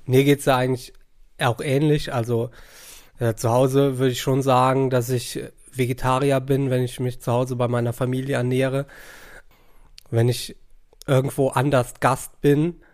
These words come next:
dann, äh, esse ich auch durchaus mal Fleisch. Aber jetzt im Trainingslager ist halt oftmals für mich die Problematik,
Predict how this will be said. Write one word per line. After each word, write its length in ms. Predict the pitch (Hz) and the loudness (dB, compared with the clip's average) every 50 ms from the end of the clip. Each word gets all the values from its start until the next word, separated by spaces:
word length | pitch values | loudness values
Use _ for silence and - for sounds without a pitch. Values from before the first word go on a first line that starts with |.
| _ _ - | _ _ -2
dann, 520 | 131 123 120 117 117 117 117 117 117 120 | 0 2 2 2 0 0 -2 -4 -4 -6
äh, 540 | 120 113 113 113 113 117 117 117 117 117 - - - | -6 -4 -4 -2 -2 -2 -2 -2 -2 -4 -4 -6 -8
esse 200 | 165 139 120 117 | -6 -6 -6 -6
ich 120 | 120 - 131 | -4 -2 -2
auch 140 | 123 117 | -2 -2
durchaus 480 | - - 127 120 - 135 127 123 - - | -2 -2 -2 0 0 0 0 0 -2 -2
mal 180 | 127 120 123 123 | -2 -2 -2 -2
Fleisch. 440 | - - 127 117 117 120 120 - | -4 -4 -2 -2 -2 -2 -2 -4
Aber 160 | 139 127 117 117 | -6 -4 -2 -2
jetzt 180 | 117 117 - | -4 -4 -4
im 100 | 123 117 | -6 -6
Trainingslager 640 | - - 120 120 127 127 123 - 131 123 123 123 123 | -4 -2 -2 0 0 -2 -4 -4 -2 -2 0 0 -2
ist 160 | 123 120 - - | -2 -4 -4 -4
halt 260 | 120 120 117 120 - | -4 -4 -4 -6 -8
oftmals 540 | - 120 - - - 127 120 117 - - - | -10 -12 -12 -10 -10 -6 -6 -6 -6 -6 -4
für 60 | 120 | -4
mich 260 | 120 123 123 - - - - - - | -2 -2 -4 -6 -8 -10 -10 -8 -6
die 80 | 135 | -6
Problematik, 840 | 117 - 135 120 - 127 120 120 117 120 123 127 - 127 123 123 - | -6 -4 -6 -2 0 0 0 2 2 2 0 0 0 0 -2 -2 -4